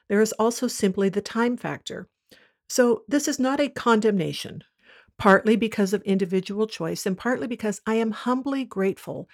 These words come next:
for God guiding me on the path of parenting that he did. I claim no superiority other than the superiority of God's principles. It is those I am attempting to encourage you in. But as I said before,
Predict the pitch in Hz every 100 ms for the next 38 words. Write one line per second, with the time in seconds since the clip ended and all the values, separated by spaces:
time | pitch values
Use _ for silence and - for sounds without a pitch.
0 | - - _ 214 190 202 214 196 190 185
1 | 208 202 165 165 - 175 175 185 - 175
2 | 165 180 - 185 160 - 156 160 156 190
3 | 160 156 - - - - - 190 190 -
4 | - 254 277 247 214 208 214 - 202 202
5 | 196 160 160 151 156 - - _ 202 202
6 | 247 196 196 190 196 - 190 - 226 233
7 | 202 185 196 202 190 165 156 - - 240
8 | 240 - 147 - - _ _ 208 202 -
9 | 196 202 214 - 196 196 202 - 180 196
10 | 180 175 190 180 - 185 170 - 175 160
11 | 151 - - _ _ _ _ _ _ -
12 | 196 196 - 185 196 190 - 190 202 208
13 | 175 160 180